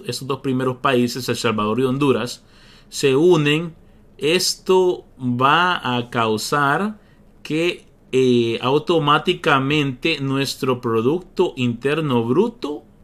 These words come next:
suba, se incremente. Y las personas que se van a ver benef-, beneficiadas con esto, probablemente no sea la élite, y es por eso que no nos quieren mantener,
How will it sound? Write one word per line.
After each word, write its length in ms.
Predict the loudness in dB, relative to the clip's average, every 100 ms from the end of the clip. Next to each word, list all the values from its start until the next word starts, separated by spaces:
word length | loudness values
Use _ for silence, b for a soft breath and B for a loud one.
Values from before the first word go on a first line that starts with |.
| -20
suba, 800 | -14 -8 -4 -2 -2 -4 -8 -20 _ _ _ b b b
se 220 | -10 -2
incremente. 1080 | -2 0 0 0 0 2 2 0 -4 -14 -14 -20 -20 -20 -20 -20 -20 -20 -20 -20 -20 -20 -8
Y 220 | -2 0 0
las 220 | -2 -2
personas 840 | -2 -2 0 0 0 0 -2 -4
que 160 | -4 -2
se 140 | 0
van 240 | 0 0 2
a 80 |
ver 160 | 2 2
benef-, 400 | 2 0 -2 -6 -4
beneficiadas 880 | 0 0 0 0 -2 0 2 2
con 180 | 0 -2
esto, 420 | -2 -4 -6 -8 B B B
probablemente 680 | 2 4 6 6 6 6 6
no 120 | 4
sea 240 | 6 4 4
la 180 | 4
élite, 380 | 4 4 4 4
y 100 | 4
es 60 | 4
por 200 | 4 4
eso 360 | 4 4 2
que 120 | 2 0
no 140 | 0
nos 160 | -2 -2
quieren 320 | 0 2 4
mantener, 680 | 2 0 -2 2 2 0